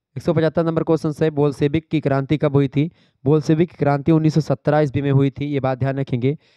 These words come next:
बोल्शेविक क्या है? बोल्शेविक रूस का एक राजनीतिक समूह है, ठीक है, इसीलिए इसको, रूस की क्रांति को बोल्शेविक क्रांति भी कहते हैं। रूस में उन्नीस सौ सत्रह ईस्वी में क्रांति का नाम बोल्शेविक की क्रांति क्यों पड़ा?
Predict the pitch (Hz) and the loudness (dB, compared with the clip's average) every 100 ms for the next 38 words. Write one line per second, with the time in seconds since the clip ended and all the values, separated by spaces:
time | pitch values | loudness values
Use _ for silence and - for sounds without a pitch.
0 | _ - 147 143 156 170 - 165 156 151 | _ 0 0 2 0 0 0 0 2 0
1 | 170 131 143 151 151 151 143 160 151 147 | -2 0 0 0 0 2 2 2 -2 -2
2 | 139 135 127 156 151 147 123 135 156 135 | 0 0 -2 -4 -4 -6 -2 0 2 2
3 | 151 - _ _ _ 135 143 170 - _ | -2 -8 _ _ _ -6 -4 -4 -8 _
4 | _ _ 127 160 160 147 160 139 160 165 | _ _ -4 0 0 0 2 4 2 2
5 | 143 139 143 156 139 139 156 139 139 135 | 0 -2 -2 -4 -2 0 0 -2 -2 -4
6 | 123 143 151 139 131 131 127 - _ _ | -2 -2 -2 -2 -4 -4 -6 -10 _ _
7 | _ _ _ _ _ _ - 117 175 202 | _ _ _ _ _ _ -8 0 2 2
8 | 185 175 185 175 180 170 143 - 156 165 | 0 2 4 4 2 0 -2 0 0 0
9 | 147 156 160 143 143 139 156 151 143 151 | -4 -8 -6 -4 -4 -6 -6 -4 -4 -2
10 | 143 139 143 135 156 147 135 131 135 151 | 0 0 0 0 -2 -2 -2 0 0 0
11 | 127 - 92 | -2 -2 -6